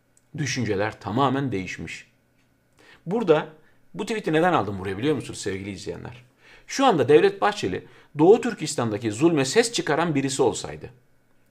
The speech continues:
itiraz eden birisi olsaydı, onunla beraber işte M H P'ye destek veren diyelim ki dört milyon insan var.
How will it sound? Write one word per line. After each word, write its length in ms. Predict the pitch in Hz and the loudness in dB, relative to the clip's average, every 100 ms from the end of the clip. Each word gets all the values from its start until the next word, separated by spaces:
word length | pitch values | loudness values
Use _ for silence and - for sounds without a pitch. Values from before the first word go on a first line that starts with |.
| _ _ _ _ - | _ _ _ _ -2
itiraz 440 | 147 151 202 240 | -2 2 4 4
eden 260 | 196 156 139 | 6 4 2
birisi 240 | 131 131 | 0 0
olsaydı, 480 | 139 127 92 90 95 - _ _ _ - - - | 0 0 -4 -6 -8 -14 _ _ _ -20 -2 8
onunla 420 | 170 262 226 147 | 8 8 4 4
beraber 520 | 110 104 95 151 - - - - | 4 2 0 -2 -4 -20 -20 -10
işte 200 | - 151 | 0 4
M 160 | 165 | 4
H 80 | 208 | 4
P'ye 180 | 214 196 | 6 4
destek 380 | 196 196 196 175 | 4 2 0 2
veren 220 | 151 175 | 2 4
diyelim 200 | 202 156 | 4 4
ki 140 | 196 | 4
dört 240 | 185 196 190 | 6 6 4
milyon 260 | 175 185 | 0 2
insan 380 | 170 156 147 113 | 2 2 2 0
var. 220 | 85 - | -4 -8